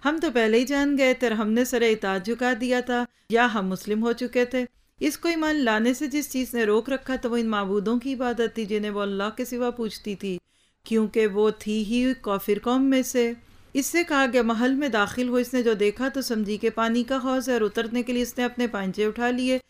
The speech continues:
सुलेमान ने कहा, "ये शीशे का चिकना फर्श है।" इस पर वो पुकार उठी, "ऐ मेरे रब, आज तक मैं अपने नफ्स पर जुल्म करती रही और अब मैंने सुलेमान के साथ रब्बुल आलमीन की इताअत कबूल कर ली।" ये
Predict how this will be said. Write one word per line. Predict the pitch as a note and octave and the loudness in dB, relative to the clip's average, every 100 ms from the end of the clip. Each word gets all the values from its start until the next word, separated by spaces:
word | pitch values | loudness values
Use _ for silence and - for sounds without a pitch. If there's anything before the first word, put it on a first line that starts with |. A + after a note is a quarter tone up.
| _ _ | _ _
सुलेमान | - C4+ C4+ C4 C#4 | -2 2 4 4 4
ने | C#4 | 0
कहा, | B3 A3+ | 0 0
"ये | A3 A3+ | 0 -2
शीशे | A3+ G#3+ C#4 | -4 -4 -4
का | C4+ | -2
चिकना | C4 G#3 - G#3+ | -4 -4 -6 -4
फर्श | A3 A#3+ A3+ - | -2 -2 -2 -2
है।" | A#3+ A#3+ _ _ | -4 -4 _ _
इस | D#4 D#4 | -2 0
पर | F4 E4 | 0 0
वो | D#4 | -2
पुकार | B3+ A3+ A3 G#3+ | -4 0 2 2
उठी, | G#3+ A3+ A#3 | 0 -2 -2
"ऐ | A3+ A#3 B3 | -2 2 2
मेरे | B3+ C4+ C4+ | 2 0 0
रब, | B3+ A#3 | 0 0
आज | A3 A3+ - | 2 0 -2
तक | A#3 A3 | -6 -4
मैं | A3 | -6
अपने | - A3 | -4 -4
नफ्स | G#3+ A3 | -2 -4
पर | - A#3+ | -4 -2
जुल्म | G#3+ G#3+ | 0 -2
करती | G#3 G3 - G#3+ | -4 -8 -4 -2
रही | A#3 G3+ G3+ F#3 _ _ - | -2 -2 -4 -6 _ _ 0
और | C4 | 2
अब | D4 C#4+ | 2 2
मैंने | B3+ A#3+ B3 | 2 2 2
सुलेमान | A#3+ A3+ G#3+ G#3 G#3 A3 A3 | 0 0 0 0 0 0 0
के | A3+ G#3+ | 0 0
साथ | - G3+ G3 G3+ | 0 0 0 -2
रब्बुल | G#3 G3+ G3+ A3+ | -4 -2 -2 0
आलमीन | A3 G#3+ G3+ A3+ B3 | 0 0 0 0 0
की | A#3+ | -2
इताअत | A3 F#3+ F#3 - | -6 -4 -6 -4
कबूल | A3 A3 A#3 | -4 -2 -2
कर | A#3+ A#3+ | -2 -2
ली।" | A3+ A#3 - _ _ _ _ | -4 -6 -8 _ _ _ _
ये | C#4 | -2